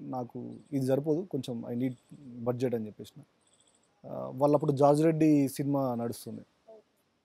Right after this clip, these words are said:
So, ఆ బిజీలా ఉన్నారు. ఇది, ఇది వెయిట్ చేయాల-, వెయిట్ చేయాలనిచిన పొజిషన్ వచ్చింది.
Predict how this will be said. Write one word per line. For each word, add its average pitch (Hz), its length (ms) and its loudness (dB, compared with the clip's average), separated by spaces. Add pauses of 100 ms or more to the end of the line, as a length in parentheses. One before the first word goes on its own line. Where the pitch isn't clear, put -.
(480)
So, 135 200 -4
ఆ 135 220 2
బిజీలా 143 580 6
ఉన్నారు. 135 260 0
ఇది, 135 260 0
ఇది 131 160 0
వెయిట్ 139 360 2
చేయాల-, 127 920 2
వెయిట్ 135 260 0
చేయాలనిచిన 127 400 0
పొజిషన్ 120 340 -4
వచ్చింది. 117 340 -12